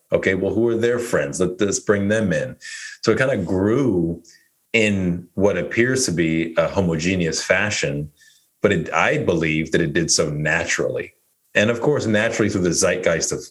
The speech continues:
of time, right? There were times when, you know, hey, I, let's say I'm a, an affluent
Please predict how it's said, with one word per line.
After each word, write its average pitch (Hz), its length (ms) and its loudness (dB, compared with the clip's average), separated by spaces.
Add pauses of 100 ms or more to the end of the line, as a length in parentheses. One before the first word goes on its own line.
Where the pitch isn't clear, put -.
of 80 380 0 (460)
time, 110 500 -2 (600)
right? 135 200 2
There 202 180 2
were 117 100 0
times 107 340 0
when, 101 280 2
you 104 80 0
know, 98 140 2
hey, 101 320 0
I, 101 320 0
let's 104 240 2
say 107 180 2
I'm 101 140 0
a, 95 320 0 (440)
an 87 240 -2
affluent 101 840 0